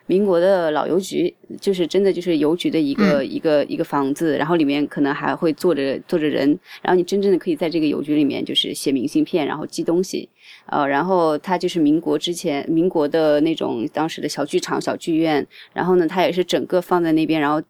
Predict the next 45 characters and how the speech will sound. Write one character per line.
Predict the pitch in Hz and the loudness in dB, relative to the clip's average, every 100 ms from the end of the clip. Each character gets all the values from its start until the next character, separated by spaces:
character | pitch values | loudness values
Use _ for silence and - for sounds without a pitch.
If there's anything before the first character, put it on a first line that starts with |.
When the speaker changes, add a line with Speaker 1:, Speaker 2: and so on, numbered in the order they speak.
| _ | _
Speaker 1:
还 | - 135 | -4 -2
会 | 165 | 2
有 | 170 | 2
民 | 139 139 143 | 2 2 0
间 | 170 | 2
的 | 165 | 2
艺 | - | 2
人 | 170 139 135 | 0 2 0
在 | 165 | 2
那 | 160 | 2
里 | 156 160 | 2 0
演 | 143 139 | 0 -2
出， | - - 165 170 - - | -6 -2 0 -2 -4 -16
就 | - | -4
是 | 220 | -2
把 | 190 - 131 | 0 0 2
那 | 185 | 2
种 | 180 160 143 135 - - _ - | 2 0 -2 -2 -4 -14 _ 0
展 | 185 143 | 0 2
示 | 147 233 214 165 | 0 2 4 2
和 | 147 - 143 147 147 - _ _ | -2 -2 2 2 0 -4 _ _
这 | - 180 | -2 0
种 | 165 139 120 | 2 -2 -2
现 | - 135 | 0 2
实 | - - 135 - | 2 0 -4 0
又 | 180 170 | 2 2
混 | - 226 | 0 0
合 | 196 160 | 2 2
在 | 202 | 2
一 | 202 | 2
起 | 214 - 147 | 0 -2 -2
的 | - | 0
那 | 165 | 2
种 | 190 | 2
感 | 175 135 | 0 -2
觉， | 135 | -4
我 | 147 | -4
觉 | 139 139 | -4 -4
得 | 156 | -4
还 | 147 | -4
挺 | 147 - | -4 -6
好 | 147 - - | -8 -8 -10
的。 | - - - _ | -14 -14 -20 _
嗯。 | 143 - - | -8 -8 -2
Speaker 2:
嗯， | 226 185 | 2 2